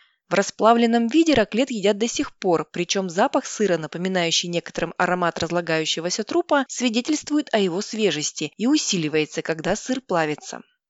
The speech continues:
Существует даже особый прибор, чтобы плавить такой сыр – раклетница. Раклет подходит к овощам и мясным блюдам. Его также часто подают к чаю или, например, вину из Савойи.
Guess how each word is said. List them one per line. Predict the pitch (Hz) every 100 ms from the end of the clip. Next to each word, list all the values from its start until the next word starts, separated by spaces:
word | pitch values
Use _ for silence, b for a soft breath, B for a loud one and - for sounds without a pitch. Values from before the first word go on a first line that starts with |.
| _ _
Существует | - - - 208 247 320 240
даже | 247 220
особый | 214 - 226
прибор, | 240 262 226 202 170
чтобы | - 165 165
плавить | 165 175 190 -
такой | 196 - 190
сыр – | - 180 160 _
раклетница. | - 160 - 208 202 156 143 - - 180 _ _ _ _ _ _ _ _ _
Раклет | 170 185 208 311 -
подходит | 226 - 233 214
к | -
овощам | 175 185 - 285
и | 302 208
мясным | 196 185 214 226
блюдам. | 202 190 151 147 143 -
Его | 175 190
также | - 269 302 208
часто | 190 196 233 233
подают | - 185 202
к | - -
чаю | - 160 190 302 -
или, | 208 285
например, | 339 320 277 262 269 -
вину | 185 170 180 202
из | 247
Савойи. | - 233 175 160 151 165